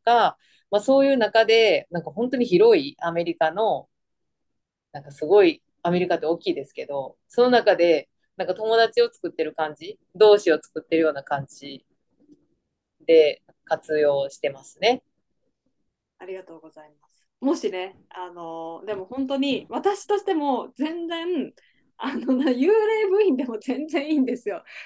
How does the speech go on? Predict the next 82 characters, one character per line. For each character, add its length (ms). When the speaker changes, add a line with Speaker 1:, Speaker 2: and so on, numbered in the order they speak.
Speaker 2:
<laughs> 220
あ 80
の、 300
な 180
ん 100
か、 220
幽 180
霊 160
部 140
員 60
で 100
い 80
て 120
く 120
れ 140
て、 400
い 20
や、 140
で 100
も 120
ち 80
ょ 60
っ 20
と 100
こ 120
こ 100
に 80
入 240
っ 20
て 80
る 100
こ 120
と 100
で 140
モ 120
チ 160
ベ 200
ー 40
シ 80
ョ 100
ン 60
が 120
キ 160
ー 60
プ 100
で 160
き 120
ん 80
ね 120
ん 80
ぐ 80
ら 160
い 60
の、 420
こ 140
う、 20
活 320
用 180
方 240
法 280
を 100
し 60
て 80
も 100
ら 120
っ 20
て 100
も 80
い 120
い 20
で 100
す 160
し、 240
や 80
っ 40
ぱ 80
人 180
に 100
よ 80
っ 80
て 120
は、 260